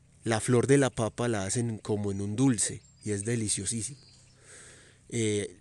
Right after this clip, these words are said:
lo mismo Salamina también tiene su, sus bailes, lo mismo San Félix, sus bailes típicos, que son muy de arraigo de acá.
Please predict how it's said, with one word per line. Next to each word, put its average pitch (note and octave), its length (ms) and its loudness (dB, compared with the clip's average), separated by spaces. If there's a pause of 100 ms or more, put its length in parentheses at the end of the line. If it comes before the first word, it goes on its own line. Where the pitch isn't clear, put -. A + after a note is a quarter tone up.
lo A2+ 160 -2
mismo G#2+ 260 0
Salamina B2+ 420 2
también G#2 280 -4
tiene A#2+ 300 2
su, G2 600 -2 (1120)
sus G#2+ 260 0
bailes, A2 560 0 (600)
lo A2 100 -2
mismo G#2 240 -2
San A#2 180 2
Félix, A2 520 -2
sus G#2+ 160 -8
bailes G2+ 320 -2
típicos, C3 520 -6 (1300)
que C3+ 120 4
son C3+ 180 6
muy E3 260 8
de D#3 140 8
arraigo C#3+ 340 6
de B2 80 8
acá. G2 400 -4